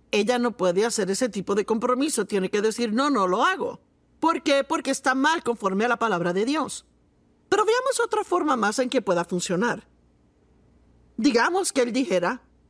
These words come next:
"Pues tú quieres que vaya a la iglesia contigo, pero tú nunca vas de pesca conmigo". Y ella dice, "Es que tú siempre vas el domingo y yo voy a la iglesia el domingo".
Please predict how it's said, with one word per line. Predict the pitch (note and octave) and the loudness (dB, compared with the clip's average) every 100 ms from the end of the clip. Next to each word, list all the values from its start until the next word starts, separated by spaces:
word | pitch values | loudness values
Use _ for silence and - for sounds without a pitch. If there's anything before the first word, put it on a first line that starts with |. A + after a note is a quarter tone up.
| _ _ _ _ _ - | _ _ _ _ _ 0
"Pues | C4+ B3+ - | 2 2 0
tú | - D4+ - | -2 -4 0
quieres | E4 D4+ F4 | -2 0 0
que | C#4+ | 2
vaya | B3+ B3+ | 2 2
a | |
la | B3 | 0
iglesia | G#3+ B3 C#4 | 0 -2 0
contigo, | B3+ B3+ E4 D#4 | -2 0 -2 0
pero | B3 A#3 | 0 2
tú | A#3+ | 0
nunca | A3+ B3 | 0 0
vas | G3+ G#3 - G3+ | 0 0 -2 -2
de | A#3 | 0
pesca | D4+ F#4 - A#3+ | 0 -2 0 -2
conmigo". | F3+ E3 D3+ D3+ F#3 - _ _ _ _ _ _ _ _ _ _ - | -2 -2 -2 -4 -6 -12 _ _ _ _ _ _ _ _ _ _ 0
Y | D#4+ | 2
ella | D4 C4 C4 | 4 2 0
dice, | B3+ B3+ C4 | 0 0 0
"Es | A3 | 0
que | - A#3+ | 0 -2
tú | C#4+ | 0
siempre | D4 A#3+ B3 | 0 0 0
vas | A3 A3 | 0 0
el | A#3 G#3 | -2 0
domingo | A3 B3+ D#4+ C4 A#3 | 0 0 0 0 0
y | B3+ | 0
yo | A#3 | 2
voy | G#3 | 2
a | G3+ | 2
la | B3+ | 2
iglesia | D4+ A#4+ - A3 | 0 -2 0 -2
el | |
domingo". | F3 E3+ E3 D3+ | -2 -2 -4 -4